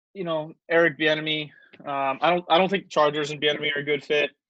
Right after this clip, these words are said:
You know, Bieniemy not ever calling plays scares me, but, you know, obviously he's learned some things from Andy Reid there. And then Saleh, I just don't think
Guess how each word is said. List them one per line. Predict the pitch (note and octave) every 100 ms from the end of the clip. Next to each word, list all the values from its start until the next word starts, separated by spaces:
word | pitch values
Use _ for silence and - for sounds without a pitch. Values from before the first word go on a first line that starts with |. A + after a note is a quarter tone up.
| _ _ _ -
You | D3
know, | D3
Bieniemy | C#3 D3+ D3+ D3
not | C#3+ C#3+ _ -
ever | D3 C#3+ C#3 - -
calling | C#3+ C3+
plays | - D3 C#3+ C#3+
scares | - D3+ D3 C3+
me, | C#3+ C#3+ C#3+ -
but, | C3 C3+
you | C3+
know, | C3
obviously | C#3 C3+ - C3+
he's | C3 - - - _ -
learned | D#3 D3+
some | C#3
things | D3 C3+
from | D3
Andy | C#3 C3
Reid | C3 D3 D3+
there. | D3+ D3+ D3+ D3
And | C#3+
then | C#3+ C3+
Saleh, | - E3+ F3 F3+ E3+
I | D#3+
just | F3 F#3 -
don't | D#3 D3+ D#3+ _ -
think | D3+